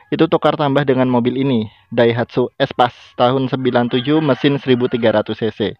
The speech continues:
Joknya tiga baris menghadap ke depan semuanya. Dan mobil ini sangat multifungsi ya.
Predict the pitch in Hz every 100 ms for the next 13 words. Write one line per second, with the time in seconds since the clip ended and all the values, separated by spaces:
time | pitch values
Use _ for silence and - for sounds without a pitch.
0 | - - - - - - 165 196 202 214
1 | 180 170 165 190 185 170 160 143 - 139
2 | - 139 135 127 127 135 151 160 160 -
3 | - _ _ _ - _ _ _ _ _
4 | _ _ _ 127 127 123 123 120 127 -
5 | - - 135 127 127 127 135 131 139 156
6 | 156 151 156 156 _ - - - 139 135
7 | 139 139 139 143 139 165 131 113